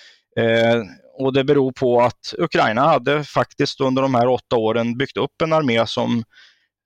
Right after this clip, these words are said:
eh, har överraskat nästan alla i sin stridsförmåga. Eh, den har ett större inslag av mekaniserade förband än vad vi ser på T V. Det innebär alltså att lätt pansrade fordon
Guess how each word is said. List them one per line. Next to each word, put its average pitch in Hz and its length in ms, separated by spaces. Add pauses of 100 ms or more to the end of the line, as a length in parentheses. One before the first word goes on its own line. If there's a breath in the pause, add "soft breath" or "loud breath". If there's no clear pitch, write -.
(120)
eh, - 600
har 131 140
överraskat 120 800 (580 loud breath)
nästan 127 320
alla 127 360 (460 loud breath)
i 131 140
sin 131 200
stridsförmåga. 127 840 (140)
Eh, 123 520 (580)
den 131 120
har 151 420
ett 143 120
större 135 580
inslag 143 680
av 120 160
mekaniserade 117 760
förband 135 580
än 139 100
vad 123 160
vi 120 80
ser 117 300
på - 140
T 120 320
V. 160 180 (460 loud breath)
Det 120 80
innebär 117 480
alltså 117 340
att - 380
lätt - 580
pansrade 113 520
fordon 110 540